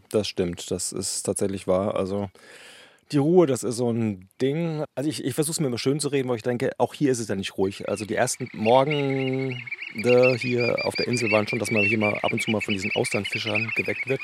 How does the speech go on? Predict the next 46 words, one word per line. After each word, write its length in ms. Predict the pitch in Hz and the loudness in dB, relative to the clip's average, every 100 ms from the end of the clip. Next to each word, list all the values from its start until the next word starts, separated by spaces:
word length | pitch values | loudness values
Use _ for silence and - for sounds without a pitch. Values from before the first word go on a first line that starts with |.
| - | -6
Die 100 | 107 | -6
können 260 | - 107 | -4 -2
lauter 300 | 98 98 - | 2 2 0
sein 240 | 110 113 117 | -4 -4 -2
als 160 | - | -4
irgendein 320 | - 113 113 104 | -2 -2 -2 -4
Wecker. 260 | - 110 - - - - | -2 -2 -2 -4 -4 -4
<laughs> 420 | - - - 104 | -6 -6 -6 -2
Und 140 | 120 104 | -2 0
denkst 160 | 147 - | -2 -2
erstmal 260 | 113 123 | -2 0
so, 120 | 127 120 | 0 2
„Oh 140 | 127 127 | 4 4
Mann, 200 | 123 127 | 2 0
Vögel, 420 | 131 123 131 143 151 | -2 0 0 -2 -6
seid 220 | - 113 107 | -4 -2 0
mal 100 | 123 | 0
ruhig.“ 240 | 151 - - - - - - | 0 -2 -10 -12 -12 -14 -6
Aber 140 | 110 | -2
die 80 | 101 | -2
sind 100 | 104 | -2
auch 100 | 104 | 0
relativ 280 | 90 90 90 | 0 -2 -4
schnell 200 | - 82 | -4 -2
wieder 140 | 87 | -4
ruhig. 320 | 82 85 82 - - - - - | -2 -4 -4 -12 -14 -16 -16 -14
Oder 140 | - - | -10 -6
das 220 | 98 - | -6 -6
Möwengekreische 720 | 92 92 98 98 - 95 - | -6 -6 -6 -6 -4 -4 -4
ab 120 | 92 98 | -8 -8
und 120 | 95 | -8
zu 120 | - | -6
mal. 440 | 101 95 95 - - | -6 -4 -4 -4 -6
Also 220 | - 104 | -6 -4
es 100 | 120 - | -4 -2
ist 220 | 127 - | -2 -2
schon, 180 | - 117 | 0 -2
diese 180 | 101 104 | -2 -4
Ruhe 240 | 104 110 | 0 2
ist 400 | 90 92 - - - - - | 2 0 -2 -6 -10 -18 -12
phänomenal 560 | - 98 101 90 90 90 | -4 -2 0 0 0 -2
natürlich. 420 | 90 - 98 101 - - - - - - | -4 -6 -4 -4 -8 -18 -18 -18 -14 -2
Und 100 | 131 | 2
es 100 | 165 | 4
ist 60 | |
auch, 100 | 156 | 4